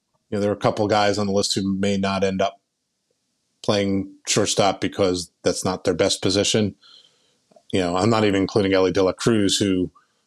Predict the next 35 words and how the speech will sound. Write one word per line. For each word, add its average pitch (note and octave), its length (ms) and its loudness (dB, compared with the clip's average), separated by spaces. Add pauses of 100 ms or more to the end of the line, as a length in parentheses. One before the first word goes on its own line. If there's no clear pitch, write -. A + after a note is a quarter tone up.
(120)
might G2 200 0
break G2 200 2
in, G2 100 0
in F#2+ 80 0
another F#2 240 0
position F#2 540 -2
just - 340 -2
because F#2+ 300 0
they F#2+ 80 2
want F#2 160 0
to F2 40 0
get F2+ 120 0
his E2 120 -4
bat G2 320 -2 (440)
to - 80 -8
the A#2 60 2
lineup, A#2 440 2 (120)
into A#2 220 -2
the B2 80 4
lineup. C3+ 380 0
But, A#2+ 200 -4
you G#2+ 100 -2
know, G#2 60 0
there A2+ 140 2
are A2 80 4
a G#2 80 0
couple G#2 240 -2
guys G2 260 0
on G2 120 -4
this F#2 200 -6
list F#2+ 260 0
who F#2 300 -2 (680)
may G2 280 2
end F#2+ 140 0
up F#2 260 -2